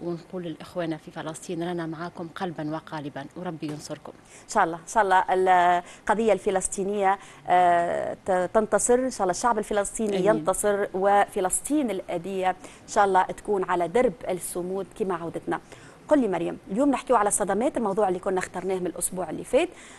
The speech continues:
Speaker 2: آه، اللي، آه، عادة نتساءل، آه، وإلا نلقاو،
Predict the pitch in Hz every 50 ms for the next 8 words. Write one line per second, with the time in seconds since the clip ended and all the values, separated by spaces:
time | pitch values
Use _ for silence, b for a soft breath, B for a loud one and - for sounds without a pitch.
0 | B B B - 208 208 202 202 202 202 202 196 196 196 196 - - - 226 226
1 | 220 240 240 240 - - - 214 208 - - - 214 262 302 269 226 240 233 -
2 | 302 320 294 269 240 233 - 226 - - 294 - - 240 240 247 247 247 - -
3 | - 202 202 202 196 196 190 - - 190 185 196 - - 226 220 214 202 208 196
4 | 196 - - 285 302 285 285